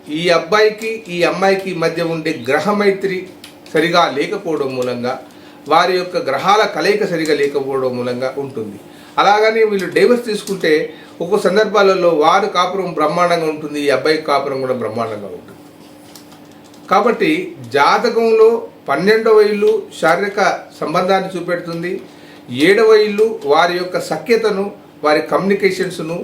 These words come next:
వారి వ్యవహార భాషను, వారిద్దరి మధ్య జరిగే సంభాషణలను, మంచి మాటలను అన్నింటినీ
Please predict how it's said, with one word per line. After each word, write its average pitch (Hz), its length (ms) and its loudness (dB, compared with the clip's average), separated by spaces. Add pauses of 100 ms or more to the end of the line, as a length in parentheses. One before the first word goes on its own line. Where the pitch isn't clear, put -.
(260)
వారి 151 320 2
వ్యవహార 180 420 2 (140)
భాషను, 160 540 -2
వారిద్దరి 143 460 2
మధ్య 175 280 0 (480)
జరిగే 160 280 0 (100)
సంభాషణలను, 185 760 0 (420)
మంచి 175 280 0
మాటలను 185 340 0
అన్నింటినీ 160 340 -4